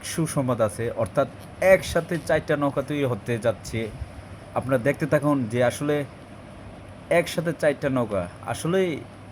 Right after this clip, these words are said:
অসাধারণ, হ্যাঁ? আমরা দেখব কীভাবে একসাথে চারটা নৌকা তৈরি হচ্ছে। চার,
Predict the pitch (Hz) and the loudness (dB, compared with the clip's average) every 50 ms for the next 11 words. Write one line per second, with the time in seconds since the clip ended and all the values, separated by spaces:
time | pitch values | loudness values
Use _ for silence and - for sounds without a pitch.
0 | - - 131 127 - - 123 104 110 98 90 85 95 123 147 165 - - - - | -4 0 0 0 2 0 0 0 0 0 0 0 0 -2 -2 -4 -6 -12 -16 -16
1 | - - - - - - - - - - - - - - - - - - - - | -16 -16 -16 -16 -16 -16 -16 -16 -16 -16 -16 -16 -16 -16 -16 -16 -16 -16 -16 -16
2 | - - - - - - - - - - - - - - 110 110 123 120 117 135 | -16 -16 -16 -16 -16 -16 -16 -16 -16 -16 -16 -16 -8 -6 -4 -2 -2 0 0 0
3 | 135 127 139 127 120 - 139 139 135 131 135 131 127 123 123 - - 131 113 135 | 2 2 0 0 0 0 0 0 2 2 2 2 0 0 -2 -4 -6 -6 -6 -6
4 | 120 104 - 120 117 110 - - 127 117 113 117 117 110 - 117 113 113 107 104 | -8 -4 -2 -2 -2 -2 -2 -4 -4 -2 -2 -2 -4 -2 0 0 0 0 -2 -4
5 | 117 113 113 107 113 110 113 110 110 113 110 98 101 107 101 - - - - 113 | -6 -4 -4 -4 -4 -4 -4 -4 -4 -4 -4 -4 -4 -6 -6 -8 -8 -6 -4 -2
6 | 104 98 110 147 - - - - - - - - - - - - - - - - | -2 -2 -2 -4 -8 -12 -14 -14 -12 -14 -14 -14 -14 -14 -14 -14 -14 -14 -10 -10
7 | - - - - - - - - - - - - - 151 139 139 143 143 | -10 -10 -10 -12 -16 -16 -16 -16 -16 -16 -16 -4 0 2 4 6 6 6